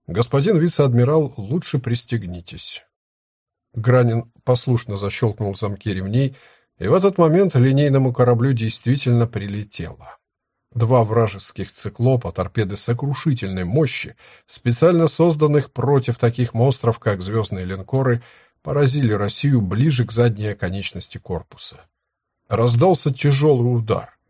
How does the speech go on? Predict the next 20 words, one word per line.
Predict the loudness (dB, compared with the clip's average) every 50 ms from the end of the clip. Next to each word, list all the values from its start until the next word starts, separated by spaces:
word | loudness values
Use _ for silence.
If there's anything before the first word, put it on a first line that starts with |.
| _ _ _
и | 0
огромный | 2 2 2 4 4 4 4 4 4 4 4 2
корабль | 2 2 0 2 2 2 2 2 2 0 2
вздрогнул | 2 0 -2 -2 -2 -2 0 2 4 2 2 2 4 2 4 4 2
от | 2 0 -2
носа | -2 0 0 0 0 -4
до | -4 -4 -6
кормы. | -4 -4 -4 -4 -4 -4 -6 -6 -8 -10 _ -20 -20 _ _ _ _ _ _ _ _
Тех | _ 0 0 2 2
людей | 2 2 4 4 4 4
в | 4 4
рубке, | 2 2 0 -2 -2 -2 -2
кто | -2 0 0 2 4
не | 4 4
успел | 2 0 0 0 2 0 2
пристегнуться, | 0 -2 -8 -8 -2 -2 -2 2 2 2 2 2 0 -2
выбросило | 0 0 0 0 2 2 0 0 -2 -6 -10 -10
с | -10 -8 -8
их | -10 -8 -8
мест. | -8 -8 -8 -8 -10 -16